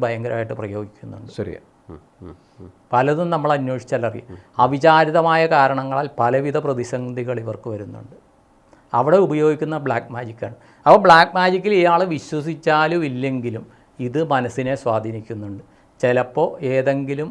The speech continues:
Speaker 1: ഒരു <laughs> തുണി ടവലിൻ്റെ കഷ്ണമായിരിക്കും ഇദ്ദേഹം ഇരിക്കുന്നിടത്ത്, അല്ലെങ്കിൽ എന്തെങ്കിലും ഒരു പൊടിയായിരിക്കാം, അല്ലെങ്കിൽ എന്തെങ്കിലും ഒരു ലോഹവസ്തുവായിരിക്കാം. ഇദ്ദേഹം വിശ്വസിച്ചാലും ഇല്ലെങ്കിലും ഇതിൽ നിന്ന് ചിലപ്പോൾ ഇത് വിശ്വസിക്കാത്തവർ ഇതിൽ നിന്ന്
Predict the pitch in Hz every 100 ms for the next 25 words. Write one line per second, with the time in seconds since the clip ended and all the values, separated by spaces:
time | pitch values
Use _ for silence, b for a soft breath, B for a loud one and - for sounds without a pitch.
0 | - 123 143 - _ - - 131 127 135
1 | - - 135 143 - 131 127 135 139 123
2 | - 117 113 104 107 110 113 104 113 107
3 | 123 120 117 - b b b - 120 120
4 | 135 147 135 123 127 127 123 127 117 107
5 | 110 107 104 - - _ _ _ _ _
6 | _ b b 131 127 135 143 147 135 135
7 | 139 135 127 123 117 113 110 107 120 107
8 | 101 - - _ b b b 131 123 156
9 | 170 185 151 156 143 151 160 160 175 160
10 | 135 151 135 143 - 151 202 254 233 226
11 | 240 240 B B 170 208 190 208 208 208
12 | 214 208 220 220 196 196 202 208 220